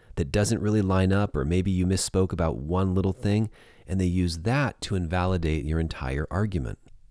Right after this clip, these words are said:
Someone who takes one item out of your communication and focuses on it, blows it up,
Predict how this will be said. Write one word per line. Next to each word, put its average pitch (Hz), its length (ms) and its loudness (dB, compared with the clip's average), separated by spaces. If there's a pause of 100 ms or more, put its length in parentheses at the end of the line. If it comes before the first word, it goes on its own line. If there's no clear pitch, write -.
(260)
Someone 151 360 -2
who 131 120 2
takes - 380 -2
one 95 480 -2
item 113 340 2
out 92 160 0
of 87 140 -2
your 98 180 0
communication 104 760 -2
and 78 160 -4
focuses - 640 0
on 92 160 4
it, 82 180 0
blows 92 440 0
it 156 100 0
up, 80 260 0